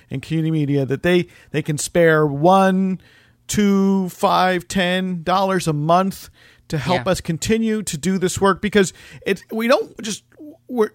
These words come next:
Speaker 1: we, we're gonna wanna continue to do what we do here every week, but we've got ambition. We see this history of how we got here to where now we had the greatest flowering of community redi-, media in history, of community radio in history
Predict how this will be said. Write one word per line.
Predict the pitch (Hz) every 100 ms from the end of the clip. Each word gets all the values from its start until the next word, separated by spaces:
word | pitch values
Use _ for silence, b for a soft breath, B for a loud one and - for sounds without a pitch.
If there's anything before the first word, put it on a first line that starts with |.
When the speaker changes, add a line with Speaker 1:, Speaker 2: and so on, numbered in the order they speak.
| -
Speaker 1:
we, | 214 202
we're | 196
gonna | 202
wanna | 190 190
continue | 180 170 254 311
to | 214
do | 170 214 185
what | -
we | 175 170
do | 160
here | 160 156 147
every | 135 139
week, | 120 117 107 -
but | 147 214
we've | 202 165 175 170
got | 180 160
ambition. | 151 135 123 - 107 110 B B B B B _ -
We | 175 185
see | - 240
this | 254 190
history | - 185 - 147 135 110 - _ _ _ -
of | 139
how | 123 156
we | 151 135
got | 131 117 113
here | - - - _ b b b
to | - 165
where | 156 165 160
now | 160
we | 156 156
had | 156
the | 143
greatest | 131 147 190 202 - -
flowering | 160 160 170 160 139
of | -
community | - 160 160 160
redi-, | 143 143 143 139
media | 156 160 151 143
in | 147
history, | 131 - 170 160 - 110
of | - -
community | 156 160 151
radio | 147 147 139
in |
history | 117 - 151 - 123